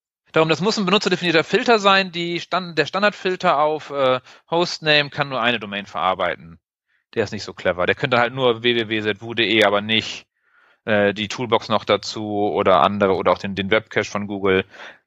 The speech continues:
Da kann man lustig sein und alle einschließen, die man möchte, dann, wenn man das mit einem benutzerdefinierten Filter macht.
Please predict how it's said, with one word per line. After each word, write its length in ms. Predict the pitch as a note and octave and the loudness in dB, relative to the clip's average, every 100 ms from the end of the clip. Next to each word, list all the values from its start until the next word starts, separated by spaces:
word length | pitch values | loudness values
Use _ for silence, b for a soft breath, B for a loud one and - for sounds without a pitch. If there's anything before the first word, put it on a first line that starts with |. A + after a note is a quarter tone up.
| - | -4
Da 120 | B2 | -2
kann 100 | - | 2
man 100 | A#2 | 0
lustig 280 | A#2 A#2 G#2+ | 0 -4 -4
sein 160 | G#2 | -2
und 80 | G#2 | 0
alle 220 | E2 A2 | 2 4
einschließen, 440 | F#2 G#2 - G2+ G2 | 2 -2 -6 -10 -14
die 80 | F#2+ | -12
man 160 | F#2 | -10
möchte, 300 | F2 - - | -10 -12 -10
dann, 160 | F2 E2+ | -8 -8
wenn 80 | E2+ | -8
man 80 | |
das 200 | D#2+ - | -8 -8
mit 80 | - | -12
einem 100 | F2+ | -10
benutzerdefinierten 680 | G#2 - F#2+ - G2+ F#2+ A2+ | -10 -8 -8 -6 -2 -2 0
Filter 300 | - B2 G2 | 0 2 2
macht. 360 | C#2+ - - | 0 -6 -8